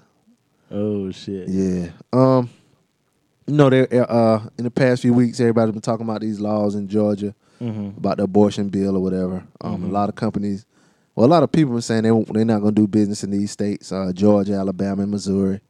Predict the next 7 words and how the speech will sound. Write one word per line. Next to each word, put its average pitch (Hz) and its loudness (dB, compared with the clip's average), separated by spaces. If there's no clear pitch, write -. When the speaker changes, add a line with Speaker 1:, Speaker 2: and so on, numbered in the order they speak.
Speaker 1:
Mm-hmm. 98 -12
Speaker 2:
Um, 92 -4
in 101 -6
Georgia, 123 6
it's 117 -6
a 110 -4
major 107 -2